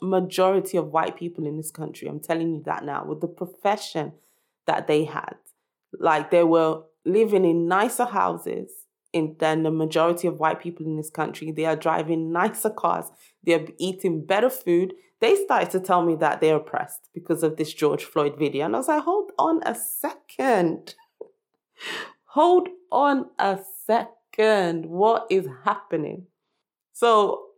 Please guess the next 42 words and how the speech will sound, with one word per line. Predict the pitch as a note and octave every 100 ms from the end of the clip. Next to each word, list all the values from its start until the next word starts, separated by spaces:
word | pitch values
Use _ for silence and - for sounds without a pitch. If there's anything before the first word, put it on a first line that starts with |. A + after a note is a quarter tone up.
| _ _
yeah, | C4+ C4 F#3 - -
as | G#3+ A#3
I | D4+
said, | - E3+ D#3+ -
I | D#3
sympathize | - C4+ E4 E4 B3+ B3+
with | A#3+ A3+
George | G#3+ G#3+
Floyd. | - F3+ F3 E3 E3 E3+ D#3
No | E3+
one | G3+ B3+
deserves | A3+ F3+ F3+ E3+ D#3
that. | D#3 D3+ -
I | E3
felt | - F3
like | D#3+ D#3 -
fighting | - F#3+ A#3 C4+
for | B3 G#3+
justice | F#3 F3+ - F3 D#3+
was | D#3+
reasonable. | C#3 F3+ G3+ F#3+ F3 F3 E3+ F3 _ _ -
It's | - -
expected. | - - - G#3 - - F#3+ F#3 - _ _ _
But | G3 F3+ - _ _ -
none | C#4 F#4+
of | F#4+ -
this | D4 C4
justified | - C4 B3+ A3 - G3 E3+
the | F3
scenes | F3 - F#3+ F3
that | F3 -
unfolded | D#3 D#3 E3+ E3+ D3+ D3
following | - D3+ C#3+ D3
his | C#3+ -
death. | - - _ _ _ _ _ _ _ -
Like, | - -
things | B3 D#4 D4
didn't | D4 B3+
make | A3 A3
sense | - G3+ G3
to | -
me. | D3 C#3+